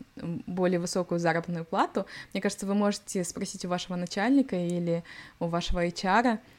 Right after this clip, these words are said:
примерный диапазон, м, заработных плат, который рассчитан или забюджетирован на эту позицию.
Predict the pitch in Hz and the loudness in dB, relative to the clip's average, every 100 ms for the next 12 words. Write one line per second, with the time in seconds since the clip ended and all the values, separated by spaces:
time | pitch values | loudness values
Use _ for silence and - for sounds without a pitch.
0 | - - 196 202 214 220 196 175 180 180 | -12 -2 2 4 6 6 2 2 2 2
1 | 185 180 190 185 175 - _ _ _ - | 2 2 2 2 -2 -10 _ _ _ -8
2 | 165 160 180 180 180 175 170 - 208 349 | -6 -4 0 0 0 -6 -8 -2 0 0
3 | - - - - 196 190 185 - - 302 | -4 -20 -16 -4 0 2 2 0 0 2
4 | 240 185 175 - 202 185 180 175 180 175 | 2 2 -2 -2 0 0 0 -2 -4 -6
5 | - 240 240 190 170 170 175 170 170 165 | 2 4 4 2 0 -2 -2 -4 -4 -6
6 | - 147 | -6 -4